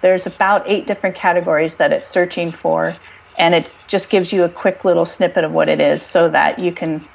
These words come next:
go back to them and say, "Hey, I see Snapchat, there was something that happened. Can you tell me more about it?" And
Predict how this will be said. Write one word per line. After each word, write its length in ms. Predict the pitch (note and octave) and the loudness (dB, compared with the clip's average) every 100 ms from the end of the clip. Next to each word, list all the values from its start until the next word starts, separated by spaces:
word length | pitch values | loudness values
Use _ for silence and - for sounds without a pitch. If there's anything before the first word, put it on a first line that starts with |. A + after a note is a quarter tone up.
| - | -4
go 100 | F#3 | -2
back 280 | F3 E3 F3 | 2 0 0
to 100 | G3+ | -8
them 160 | D#3+ D#3+ | -8 -8
and 100 | E3 | -10
say, 120 | D3+ | -10
"Hey, 360 | - A#3 A#3 - - - - | -6 -4 -4 -6 -20 -20 -12
I 40 | |
see 200 | G3+ A#3 | -4 0
Snapchat, 540 | A#3 - G3+ - G3 F#3+ | 2 2 0 2 0 2
there 120 | F#3+ | 0
was 100 | F3+ | 0
something 280 | - G3+ G3+ | -6 -6 -4
that 140 | - | -4
happened. 360 | F#3 F3+ F#3 F#3 | 0 0 0 -4
Can 140 | - | -4
you 80 | F#3 | -6
tell 180 | F3+ F3+ | -2 0
me 120 | F3+ | 0
more 200 | F3 D#3+ | 2 2
about 280 | D#3+ D3 D#3 | 2 2 2
it?" 100 | D#3 | 2
And 260 | C4 A#3+ | 2 2